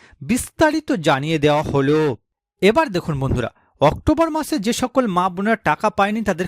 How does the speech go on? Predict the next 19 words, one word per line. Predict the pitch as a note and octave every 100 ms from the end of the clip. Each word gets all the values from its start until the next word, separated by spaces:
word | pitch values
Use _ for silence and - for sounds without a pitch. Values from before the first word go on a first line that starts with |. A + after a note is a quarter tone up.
| -
কবে | A#3 A#3+ C4
টাকা | - - E3
পাঠানো | C#3+ C#3 D3
হবে। | B2+ C#3+ A2+ _ _ _ _ _ _ -
বন্ধুরা, | B2+ F#3+ B3+ E4
নবান্নের | A3 A3 B3+ C#4+ D4 C#3
বিশেষ | D#3+ - D#4+ D#4+
আধিকারিক | C#4+ C#4 C#4+ C#4+ -
সূত্রে | G#3+ G#3 C4
জানা | F#3 E3 F#3 G#3
গিয়েছে, | G3 A3 A#3 C3+
দু | G3
কোটির | A#3 B3+ A#3+ A#3+
বেশি | E3+ F3+ A#3 F3
মা | D3+ F3
বোনেরা | E3+ F#3+ G#3 G3
এই | D#3+ E3
অক্টোবর | D3+ - F3+ E3+ E3+
মাসে | D#3 D#3